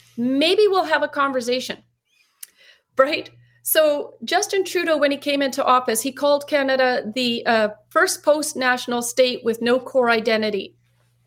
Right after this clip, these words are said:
And before that, it was multicultural nation, a secular nation, and then he drops this bomb when he gets into office.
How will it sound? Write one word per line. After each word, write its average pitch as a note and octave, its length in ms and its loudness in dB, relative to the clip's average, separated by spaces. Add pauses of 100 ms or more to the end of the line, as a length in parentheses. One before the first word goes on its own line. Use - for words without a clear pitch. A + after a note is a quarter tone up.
(160)
And C4 280 4
before D4 440 0
that, D4 180 4
it B3 80 2
was A3 140 -2
multicultural B3+ 760 0
nation, C#4 460 0
a G#3+ 60 -2
secular C#4 520 0
nation, B3 360 -2
and A3 120 0
then B3 240 2
he B3 240 -2
drops A3 360 0
this B3 180 2
bomb F#3+ 380 2
when A3+ 100 0
he A3+ 60 -2
gets A#3 240 0
into A3 160 -2
office. A3 500 0